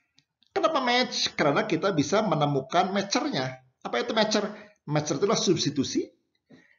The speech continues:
Substitusi yang apabila diterapkan kepada P X, Y, hasilnya P A, B. Ini kan? P X, Y, kita terapkan substitusi ini, maka hasilnya adalah P A, B.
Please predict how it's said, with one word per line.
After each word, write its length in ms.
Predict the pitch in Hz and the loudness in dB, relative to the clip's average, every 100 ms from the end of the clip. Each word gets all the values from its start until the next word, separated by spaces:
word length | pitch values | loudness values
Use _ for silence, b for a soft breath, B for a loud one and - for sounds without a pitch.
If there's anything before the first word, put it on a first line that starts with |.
| b | b
Substitusi 560 | - - 185 139 143 247 | -14 0 2 2 -2 -2
yang 80 | 175 | 0
apabila 320 | 185 190 285 | 0 2 2
diterapkan 640 | 269 - 214 214 214 214 | 0 2 2 4 2 2
kepada 240 | 214 175 151 | 0 2 2
P 80 | 143 104 | 0 -2
X, 20 | - 202 | -2 -2
Y, 160 | 349 - - _ _ | -2 -4 -14 _ _
hasilnya 320 | 135 139 170 170 | -2 0 0 0
P 80 | |
A, 80 | 185 | -2
B. 160 | 220 - - - _ _ _ - | 0 -2 -6 -18 _ _ _ -14
Ini 80 | 147 | -8
kan? 160 | 165 - - - b b b - | -6 -8 -14 -20 b b b -4
P 20 | 120 | -2
X, 80 | - | 2
Y, 100 | 185 262 - - | 2 2 0 -8
kita 100 | 135 135 | -6 -2
terapkan 240 | 147 175 | -2 0
substitusi 480 | 170 147 131 131 127 | 0 0 0 -2 -2
ini, 240 | 147 294 - b b _ 110 | -2 -4 -6 b b _ -10
maka 240 | 110 165 | -4 -2
hasilnya 320 | 143 127 151 | -2 -6 -4
adalah 240 | 123 - - | -4 -6 -8
P 80 | |
A, 100 | - | -8
B. 80 | - | -8